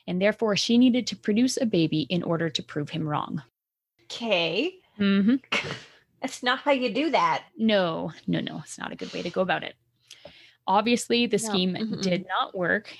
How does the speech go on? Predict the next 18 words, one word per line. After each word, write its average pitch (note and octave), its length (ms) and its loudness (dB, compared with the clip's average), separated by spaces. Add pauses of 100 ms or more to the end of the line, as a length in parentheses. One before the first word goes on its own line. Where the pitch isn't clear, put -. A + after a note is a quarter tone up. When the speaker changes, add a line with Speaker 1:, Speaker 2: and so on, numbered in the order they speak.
Speaker 1:
and F3+ 120 2
she - 180 -2
was A3+ 180 0
charged F#3 420 2
with E3+ 240 0 (160)
the - 80 -12
federal B3+ 400 0
offense E3 380 -2
of - 240 -6
kidnapping F3 720 0
resulting E3 480 -4
in D#3+ 180 -4
death. F3 240 -2 (760)
During G#3 260 2
the G#3 60 0
trial, G#3 380 2
her G3+ 140 0
defense G#3 360 2